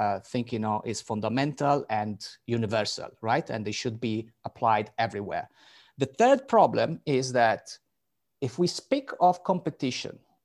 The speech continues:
and if G D P R, I, I know that G D P R is not about competition, but, you know, when we, when we get to the D S A and then, you know, there is a relation to the D M A.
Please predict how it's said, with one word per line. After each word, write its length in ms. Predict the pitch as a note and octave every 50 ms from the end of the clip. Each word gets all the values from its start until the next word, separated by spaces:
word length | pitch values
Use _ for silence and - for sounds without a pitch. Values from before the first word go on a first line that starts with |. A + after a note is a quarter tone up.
| _ _ -
and 420 | C3+ C3 B2+ B2 B2 A#2+ A#2+ - -
if 200 | C#3+ B2+ - -
G 140 | A#2+ D3+ F#3+
D 140 | G3+ C4
P 180 | C4 - A3+ G#3
R, 420 | G3 F3 C#3 A#2+ A2 A2+ C#3+ C#3+ - _ _ _ _ _
I, 280 | - - - - F#2+ A#2+
I 20 |
know 160 | D3 E3+ F3 F#3+
that 80 | F3+
G 140 | C#3+ C3+ D#3+
D 80 | D3 -
P 120 | - D3
R 100 | D3+ C3+
is 120 | C3+ B2 A#2
not 160 | B2+ B2 A#2+
about 260 | B2 A2 A#2 G#2+ G#2
competition, 540 | - C3+ B2+ E3+ - C#4 A#3+ - D3 B2 B2
but, 260 | - E3+ E3 - -
you 60 | F#3+
know, 180 | F3 C#3+ B2+ B2
when 440 | A#2+ A#2+ B2+ A#2+ C3 C#3 C#3 C#3+ C#3
we, 100 | C#3+ C3+
when 240 | B2+ B2+ C#3+ C3+ C3+
we 80 | D3
get 240 | D3+ F#3+ F#3+ G#3 -
to 60 | G#3
the 120 | F3+ E3+ D#3
D 220 | D3 D3+ D#3+ D#3
S 180 | C#3 - - -
A 320 | E3 C#3 B2+ A#2 A2 A#2 -
and 160 | - B2+ B2
then, 240 | A#2 A#2+ A#2+ A#2 -
you 80 | D#3+ D3
know, 80 | B2
there 180 | A#2+ B2 C3+ E3+
is 140 | G#3+ G3+ F#3+
a 60 | F3+
relation 500 | D#3+ E3 D3+ C3 B2 C3+ - - E3 D#3+ -
to 100 | - B2
the 100 | A2+ A#2+
D 160 | A2+ C3+ D3+
M 140 | D#3+ G3 B3
A. 240 | - - A2+ -